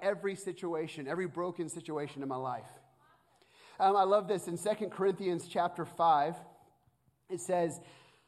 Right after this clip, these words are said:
"For we live by believing, not by seeing." We live by believing, not by seeing.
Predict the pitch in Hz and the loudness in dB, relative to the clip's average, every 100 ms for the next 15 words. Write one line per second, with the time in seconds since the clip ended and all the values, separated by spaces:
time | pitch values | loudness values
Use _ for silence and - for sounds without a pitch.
0 | _ _ - 202 185 185 175 160 185 220 | _ _ 0 2 4 0 -4 -2 2 2
1 | 196 156 175 180 160 156 165 196 143 135 | 0 0 2 2 0 -2 -2 -4 -4 -4
2 | 147 - - _ _ _ _ _ _ _ | -6 -10 -20 _ _ _ _ _ _ _
3 | _ _ 147 156 170 156 151 143 - 156 | _ _ 0 2 2 2 0 0 -8 -8
4 | 127 98 - _ _ _ _ _ _ _ | -8 -12 -20 _ _ _ _ _ _ _
5 | 156 160 165 214 226 170 185 180 160 151 | -6 0 2 4 2 2 2 4 0 0
6 | 190 196 143 131 131 - - 139 151 170 | -4 -4 -4 -6 -8 -14 -12 -2 0 0
7 | 156 147 123 - 151 139 110 | 0 0 -2 -12 -10 -10 -10